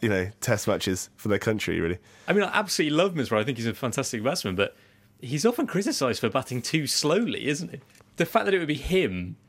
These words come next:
Speaker 2: and not, you know, Chris Gayle or Dave Warner
Speaker 1: McCullum,
Speaker 2: or,
Speaker 1: it might.
Speaker 2: it's just crazy.
Speaker 1: No, it
Speaker 2: But
Speaker 1: is
Speaker 2: brilliant.
Speaker 1: quite
Speaker 2: I,
Speaker 1: sad.
Speaker 2: in some ways, that's what makes it so brilliant.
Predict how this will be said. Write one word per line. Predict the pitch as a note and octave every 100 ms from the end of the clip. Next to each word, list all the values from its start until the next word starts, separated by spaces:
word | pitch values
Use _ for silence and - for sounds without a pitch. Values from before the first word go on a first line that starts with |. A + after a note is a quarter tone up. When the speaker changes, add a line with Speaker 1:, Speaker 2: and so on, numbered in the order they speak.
| _ _ - -
Speaker 2:
and | B2 B2+
not, | B2+ A#2 -
you | A2
know, | F#2+
Chris | - G2+
Gayle | - A2+ A2+ A#2 A2+ A2+ G#2+
or | F#2+ F#2 F#2+ - _ _ -
Dave | G2+ F#2
Warner | G2+ A#2 A2+ A2 G#2+ G#2+
Speaker 1:
McCullum, | F#2+ G#2 G#2 G#2
Speaker 2:
or, |
Speaker 1:
it |
might. | G2 G#2 G2+ C3
Speaker 2:
it's | C#3 -
just | - D#3+ - - - -
crazy. | - F3+ G3 C3+ F#2+ - _ _ _
Speaker 1:
No, | A2 A2 G#2
it | D2+ G#2
Speaker 2:
But | A2
Speaker 1:
is | B2+
Speaker 2:
brilliant. | G#3+ C#3
Speaker 1:
quite | B2
Speaker 2:
I, | C3+
Speaker 1:
sad. | C#3+
Speaker 2:
in | C#3
some | - D#3+
ways, | A#2+
that's | A2+ A#2 A#2+
what | A2
makes | G#2+
it | A#2
so | -
brilliant. | F#2 B2 C#3